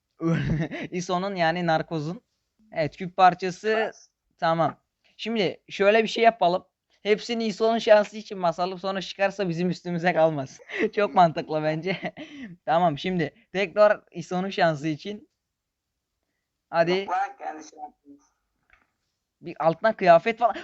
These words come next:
Speaker 1: Ay, İso çok kötü bir şey oldu, anasını satayım.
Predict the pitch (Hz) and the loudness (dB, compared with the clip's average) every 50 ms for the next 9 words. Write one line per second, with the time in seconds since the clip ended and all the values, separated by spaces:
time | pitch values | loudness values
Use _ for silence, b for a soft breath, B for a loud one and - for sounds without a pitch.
0 | B _ _ - 202 240 247 240 233 226 214 208 208 202 196 190 190 185 185 185 | B _ _ 4 4 4 4 0 -4 -6 -8 -8 -8 -10 -10 -12 -12 -12 -12 -14
1 | 180 180 - _ _ _ - 180 - - 180 - - 440 - - 392 440 - 554 | -14 -16 -18 _ _ _ -16 -10 -10 -8 -6 -6 -8 -6 -6 -6 -6 -6 -8 -10
2 | 427 - - - 226 202 196 185 208 202 202 202 180 180 196 196 196 208 - 175 | -8 -6 -2 0 0 0 4 4 4 4 4 2 0 -2 -4 -4 -2 -2 -2 -2
3 | - - - | -4 -8 -14